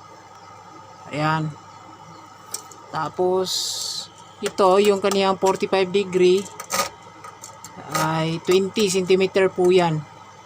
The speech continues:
Twenty centimeter. Ayan. So, papakita natin yung sa loob. Baliktarin ko ulit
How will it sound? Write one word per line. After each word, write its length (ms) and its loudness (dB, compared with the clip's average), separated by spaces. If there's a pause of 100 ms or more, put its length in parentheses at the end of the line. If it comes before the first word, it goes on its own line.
(1200)
Twenty 480 -4
centimeter. 640 -8 (480)
Ayan. 240 -14 (3000)
So, 240 0
papakita 560 -2
natin 560 0
yung 640 2 (1400)
sa 160 -6
loob. 400 0 (720)
Baliktarin 480 -2
ko 320 0
ulit 240 -2